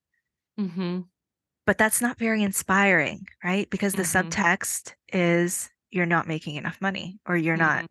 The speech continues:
Speaker 2: providing enough," right? It's not, it's, it's not very, yeah, it's, it's yucky.
Speaker 1: Yeah.
Speaker 2: <laughs>
Speaker 1: Yeah.
Speaker 2: Yeah.
Speaker 1: Yes. And I could see how that would,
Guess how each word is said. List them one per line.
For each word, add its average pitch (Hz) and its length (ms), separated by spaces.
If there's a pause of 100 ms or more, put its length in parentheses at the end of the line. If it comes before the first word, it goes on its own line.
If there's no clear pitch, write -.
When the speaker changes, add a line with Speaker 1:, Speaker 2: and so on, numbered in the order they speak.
Speaker 2:
providing 185 520
enough," - 360
right? 175 200
It's - 200
not, 185 240
it's, - 260 (240)
it's - 180
not 180 140
very, 175 400 (1000)
yeah, 214 260
it's, - 260
it's - 200
yucky. 196 340
Speaker 1:
Yeah. 185 140
Speaker 2:
<laughs> - 40 (400)
Speaker 1:
Yeah. 202 260
Speaker 2:
Yeah. - 200 (160)
Speaker 1:
Yes. 185 460
And 196 160
I 185 100
could 180 200
see 180 180
how 175 160
that 156 180
would, 160 320